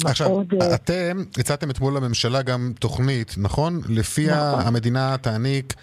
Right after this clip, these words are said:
Speaker 1: אה, מענק בסך, אה, תשעת אלפים שקל כמדומני, נכון? לכל
Speaker 2: לשלושה חוד-, לשלושה חודשים, זה מענק חד פעמי
Speaker 1: מהמם.
Speaker 2: לעובד שיבוא ויחזור לעבודה, או שהוא היה
Speaker 1: עובד
Speaker 2: בחל"ת, או שהוא
Speaker 1: שיסיים
Speaker 2: לא
Speaker 1: את
Speaker 2: עבד.
Speaker 1: החל"ת וישוב לעבודה.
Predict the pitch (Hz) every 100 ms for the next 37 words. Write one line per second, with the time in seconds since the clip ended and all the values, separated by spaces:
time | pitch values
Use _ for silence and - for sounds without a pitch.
0 | - - - - - 113 113 113 113 110
1 | 107 104 98 101 123 160 160 - 110 -
2 | 127 113 - 107 101 95 90 - _ -
3 | - 127 180 180 185 - 185 180 175 175
4 | 170 170 180 190 220 240 147 - 190 185
5 | 147 160 170 180 180 - 202 202 220 190
6 | 180 196 180 175 165 - 220 - 175 151
7 | - 170 180 214 170 160 165 185 202 -
8 | 196 - 180 156 156 170 208 - 110 110
9 | 165 214 208 220 - - - - 190 175
10 | 160 175 233 202 175 - 175 160 - 208
11 | 220 208 170 - 160 180 202 185 175 -
12 | 170 160 123 143 196 160 196 208 208 147
13 | 151 190 170 165 160 139 143 147 196 226
14 | 202 127 127 143 139 135 170 151 135 123
15 | 110